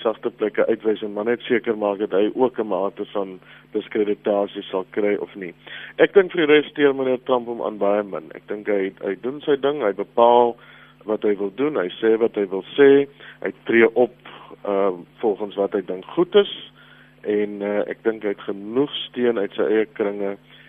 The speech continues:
en waarskynlik uit ander kringe ook, of dit nou vir hom is of waarvoor hy staan en, en wat hy daar kan doen en bied vir <laughs> ander lande en vir sy land. En daai steun, dink ek,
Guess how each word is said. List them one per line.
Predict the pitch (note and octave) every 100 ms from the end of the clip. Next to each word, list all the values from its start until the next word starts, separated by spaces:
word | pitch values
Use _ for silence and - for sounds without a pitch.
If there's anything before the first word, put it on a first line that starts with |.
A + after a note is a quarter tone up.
| _
en | F#2
waarskynlik | G2 G2 - G#2+ G#2+ G2+
uit | F#2+ -
ander | B2 A2+
kringe | - F#2+ F#2+ -
ook, | D#3+ G#3 G#3 - - - _ G2+
of | F#2+
dit | G#2 F#2+
nou | F#2+
vir | G2
hom | F#2+ D3+ G#3+
is | F#3+ C3+
of | G#2+
waarvoor | G#2 G2+ G2+
hy | G2
staan | - C3+ C3+ C3+ A2+
en, | -
en | F#2+ F#2
wat | F#2+
hy | G#2 F#2
daar | F#2 -
kan | F2 F2
doen | B2+ A#2
en | F#2 C3+
bied | F3 -
vir | -
<laughs> | C#3+
ander | - D3+
lande | C3+ C3+ C#3+ D3+ D3+ - - -
en | G#2+ G#2
vir | G#2
sy | A#2 A2+
land. | A#2 C#3 - - - -
En | G2+
daai | G#2 A2 A2
steun, | - - A#2 A2 G#2+
dink | G2+ G2 -
ek, | G2+ - -